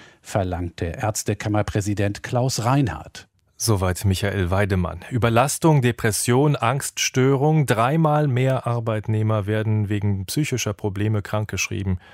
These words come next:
Speaker 2: als noch vor zwanzig Jahren. Das zeigt eine D-A-K-Studie mit neuen Zahlen.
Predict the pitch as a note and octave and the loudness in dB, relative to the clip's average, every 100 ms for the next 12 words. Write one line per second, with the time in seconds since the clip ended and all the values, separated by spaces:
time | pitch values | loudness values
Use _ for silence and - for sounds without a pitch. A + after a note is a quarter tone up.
0 | - - - - G2 - F#2+ - G2 F#2 | -20 -10 -6 -2 -2 -2 -6 -2 -4 -4
1 | G#2 G#2+ F2+ F2 F#2+ F#2 - G#2+ G#2 G#2+ | -4 -4 -4 -6 -10 -8 -2 -2 0 -2
2 | G2+ F#2+ - G2+ G2 - A#2 G2+ A2+ F#2 | -2 -2 -4 -4 -4 -2 -2 -2 -4 -4
3 | F2 F2 G2+ F2+ F2+ - G2+ F2 | -6 -4 -4 -4 -4 -6 -6 -6